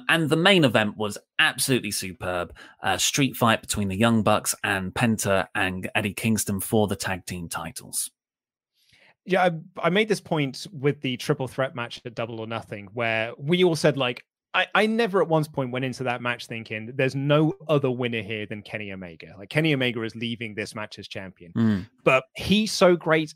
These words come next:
Speaker 2: and Cassidy's so great and Pac is so great that they made me believe that you could change the titles here. Same thing happened.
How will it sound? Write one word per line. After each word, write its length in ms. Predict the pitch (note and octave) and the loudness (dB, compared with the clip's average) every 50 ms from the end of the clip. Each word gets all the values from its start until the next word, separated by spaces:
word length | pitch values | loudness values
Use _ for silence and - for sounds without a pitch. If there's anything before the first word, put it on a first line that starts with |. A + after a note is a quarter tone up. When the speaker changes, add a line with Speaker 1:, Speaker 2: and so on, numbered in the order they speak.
| _ B2+ | _ -8
Speaker 2:
and 200 | A2+ G#2 G#2+ - | -6 -6 -10 -4
Cassidy's 540 | - F#3 G#3+ F3+ - - E3 E3 D#3+ D3+ | -2 0 0 0 0 -2 -2 -2 -2 0
so 120 | - D3+ D3 | 0 0 0
great 260 | C#3+ D#3 D3 C#3+ - | 2 0 0 0 -2
and 120 | D3 C3 - | -8 -14 -12
Pac 300 | - - F#3+ F#3 F#3 - | -6 -4 -4 -2 0 -2
is 120 | D#3+ D3 - | -2 -2 0
so 160 | C#3+ C#3 C3+ | -2 -2 -2
great 280 | A#2+ C3 B2 A#2+ - - | -2 -4 -6 -6 -6 -6
that 180 | B2 A#2+ A#2 | -8 -6 -2
they 220 | C3 C#3+ D#3 E3 D#3+ | 0 0 0 0 0
made 360 | D3+ D3 D3 D3+ D3 D3 C#3 | 0 0 0 0 -2 -2 -4
me 240 | C#3 C#3 C#3 C#3 C3 | -4 -4 -2 -4 -4
believe 720 | B2 - A#2+ A#2 B2+ C3+ D#3 E3 E3 D3+ D3 F#2 F#2+ - - _ _ - _ _ | -4 -6 -6 -6 -4 -2 -2 -2 -2 -2 -6 -14 -20 -20 -20 _ _ -20 _ _
that 220 | B2+ A#2+ B2+ B2 B2 | -4 -2 -2 -2 -2
you 60 | A#2+ | -4
could 180 | - C3 A#2 - | -6 -8 -8 -6
change 300 | - B2+ A#2 A2+ G#2 G#2+ | -6 -6 -6 -6 -10 -14
the 60 | G#2+ | -14
titles 380 | - - A2+ G#2+ - F2+ - - | -10 -8 -8 -8 -10 -14 -18 -18
here. 220 | F#2 E2+ F2 _ _ _ _ _ _ _ _ _ | -18 -20 -20 _ _ _ _ _ _ _ _ _
Same 400 | - - - - F#3+ F3+ F3+ D#3 | -8 -2 2 4 4 4 4 2
thing 180 | E3 D3+ C#3 C3 | 2 2 2 2
happened. 460 | B2+ B2 A#2 G#2 - - D#2+ - | 0 -2 -2 -2 -6 -12 -20 -20